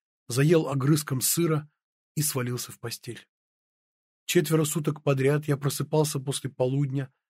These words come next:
тут же вскакивал, жалея время, потраченное на сон, и работал до следующего утра. Иногда заставлял себя отстраниться, как бы охладить взгляд посторонним прищуром. Воздух получался офигительно красивым,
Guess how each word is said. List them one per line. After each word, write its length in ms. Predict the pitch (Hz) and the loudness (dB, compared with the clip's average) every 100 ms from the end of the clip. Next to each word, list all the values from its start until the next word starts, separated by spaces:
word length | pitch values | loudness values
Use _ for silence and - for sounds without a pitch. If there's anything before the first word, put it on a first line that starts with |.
| _ _ _ | _ _ _
тут 180 | 180 147 | 0 2
же 80 | 147 | 2
вскакивал, 640 | - - 151 151 143 135 | 0 0 0 2 0 0
жалея 360 | 120 135 147 135 | 0 0 2 2
время, 300 | 123 151 139 | 2 2 2
потраченное 640 | 120 123 135 - 127 123 | -2 -2 -2 -2 -6 -6
на 140 | 120 | -8
сон, 400 | 120 - 135 143 - _ _ _ _ - | -6 -4 -2 -4 -8 _ _ _ _ -4
и 60 | |
работал 520 | 131 123 135 151 143 | -2 0 0 2 0
до 100 | 127 | -2
следующего 540 | 123 131 123 120 - 117 | -2 -4 -4 -4 -6 -8
утра. 360 | 120 120 107 _ _ _ _ _ _ _ - | -8 -10 -12 _ _ _ _ _ _ _ -6
Иногда 340 | 123 127 147 | -2 2 4
заставлял 560 | 165 156 160 156 160 156 | 4 2 2 4 6 4
себя 440 | 151 143 143 143 - _ _ | 2 0 2 0 -4 _ _
отстраниться, 880 | - - - 139 139 160 151 - 113 101 _ _ _ _ _ _ _ _ | -8 -6 -2 2 4 4 0 -4 -8 -14 _ _ _ _ _ _ _ _
как 200 | 139 123 | -2 4
бы 120 | 139 | 4
охладить 440 | 139 131 127 151 | 4 0 2 2
взгляд 400 | 120 117 147 156 | 0 2 4 2
посторонним 540 | 147 - 127 139 147 131 | -2 -6 0 2 2 0
прищуром. 720 | 131 - - 131 113 101 101 _ _ _ _ _ _ _ | -4 -6 -4 -6 -6 -10 -14 _ _ _ _ _ _ _
Воздух 600 | 117 127 175 147 123 - _ _ | -6 0 2 2 -2 -10 _ _
получался 560 | - 127 - 139 135 135 | -8 -6 -2 -2 -2 -4
офигительно 640 | 123 - 135 156 139 120 | -4 -4 -4 -4 -4 -8
красивым, 680 | 107 127 123 - 131 117 101 | -8 -8 -6 -4 -4 -6 -12